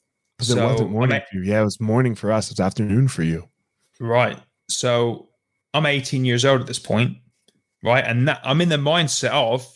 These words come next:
Speaker 2: growing up watching all these movies, the, the Rambos. I'm in the mindset of, "This is what I am now. I've just done all this training, longest, hardest regular forces training in the world. Did it in one hit. Got my Green Beret at eighteen years old. I am the dog's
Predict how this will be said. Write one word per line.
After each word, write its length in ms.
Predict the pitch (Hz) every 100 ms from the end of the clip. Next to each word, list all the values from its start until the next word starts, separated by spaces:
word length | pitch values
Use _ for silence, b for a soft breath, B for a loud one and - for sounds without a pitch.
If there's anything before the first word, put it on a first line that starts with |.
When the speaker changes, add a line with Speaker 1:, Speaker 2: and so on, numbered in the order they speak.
| -
Speaker 2:
growing 260 | 165 170
up 80 | 160
watching 260 | 156 127 151
all 100 | 147
these 200 | 143 127
movies, 560 | 147 175 196 196 190 -
the, 100 | 131
the 160 | 127
Rambos. 560 | 127 147 147 151 147 - B -
I'm 140 | 202
in 40 | 185
the 40 |
mindset 460 | 139 165 175 160 120
of, 320 | 123 123 - _ _ _ -
"This 180 | 156 226
is 140 | 170
what 140 | 170
I 80 | 135
am 220 | 170 196
now. 220 | 143 110 -
I've 120 | 120
just 180 | 165 -
done 140 | 143
all 180 | 156 180
this 160 | 175 -
training, 480 | 175 165 139 101 - b b -
longest, 460 | 165 190 180 -
hardest 500 | - 160 165 156 -
regular 320 | 156 156 151
forces 320 | 147 160 151 -
training 300 | - 147 143
in 40 |
the 60 | 131
world. 380 | 135 139 - - b b b
Did 100 | 170
it 120 | 170 139
in 120 | 156
one 180 | 156 151
hit. 440 | 135 131 - - _ _ -
Got 160 | 160
my 80 | 160
Green 280 | 151 160 151
Beret 240 | 151 135
at 60 | 127
eighteen 440 | 147 160 - 156
years 240 | 151 151 139
old. 340 | 139 - - _ _ _ _ _ _ -
I 160 | 147 160
am 500 | 160 120 127 143 139 _ -
the 140 | 120
dog's 560 | 123 - 147 139 127 -